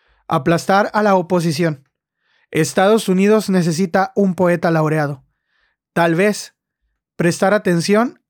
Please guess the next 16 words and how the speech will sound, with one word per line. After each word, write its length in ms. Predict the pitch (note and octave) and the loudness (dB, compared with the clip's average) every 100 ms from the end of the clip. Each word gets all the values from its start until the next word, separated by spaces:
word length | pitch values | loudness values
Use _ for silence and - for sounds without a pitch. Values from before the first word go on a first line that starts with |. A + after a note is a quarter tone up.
| _ | _
a 160 | - F3+ | -4 0
esas 400 | F3+ G#3 G3+ - | 0 0 -2 -4
sutiles 480 | - G3 E3 E3+ E3 | -6 -6 -2 -2 -2
señales". 580 | E3 D3+ C#3 C3 - _ _ _ _ _ _ _ _ _ _ | -4 -4 -6 -8 -14 _ _ _ _ _ _ _ _ _ _
Eso 220 | - F3+ C4+ | -4 0 2
decía 260 | G3+ E3+ | 2 0
el 80 | E3 | 0
Time. 380 | F#3 A#3+ E3 - _ _ _ _ _ | 0 -2 -4 -8 _ _ _ _ _
Ahora, 340 | D#3+ E3 E3 - | 0 2 2 0
el 180 | F#3+ F#3+ | 0 4
Newsweek 680 | G#3 D4+ G#3+ G#3+ D4+ - - _ _ _ | 4 2 2 2 2 -2 -20 _ _ _
decía 400 | D#3+ F3+ F3+ F#3 | 0 0 2 2
lo 100 | F3+ | 2
siguiente: 580 | F3 F3+ B3 A#3 D#3+ - _ _ _ _ _ _ _ _ _ | 0 0 0 0 -4 -6 _ _ _ _ _ _ _ _ _
"Gente 400 | - A3 G#3+ B3 | -4 -2 0 2
desordenada. 720 | A#3+ A3+ G3 F3 E3+ D#3+ C3+ | 2 2 2 2 0 0 -2